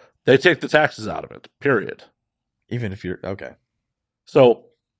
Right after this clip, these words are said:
Speaker 1: I didn't win. I broke even, which is normally my, my bar for gambling. Like,
Speaker 2: Right.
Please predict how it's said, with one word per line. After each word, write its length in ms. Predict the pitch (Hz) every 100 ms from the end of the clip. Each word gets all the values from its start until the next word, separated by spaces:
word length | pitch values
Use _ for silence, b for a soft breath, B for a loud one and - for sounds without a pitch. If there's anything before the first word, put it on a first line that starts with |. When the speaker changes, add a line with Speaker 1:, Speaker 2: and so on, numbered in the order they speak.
| _ _ _ _ _ _ _ _
Speaker 1:
I 80 | 139
didn't 260 | 185 233 143
win. 320 | 185 127 101 -
I 80 | 135
broke 240 | 175 160
even, 280 | 185 147 107
which 220 | 113 107
is 100 | 127
normally 280 | 131 151 147
my, 240 | 135 123 - b b _
my 200 | 131 151
bar 340 | 147 139 131 120
for 140 | 123
gambling. 420 | 117 107 92 58
Like, 200 | - 82
Speaker 2:
Right. 160 | 95 -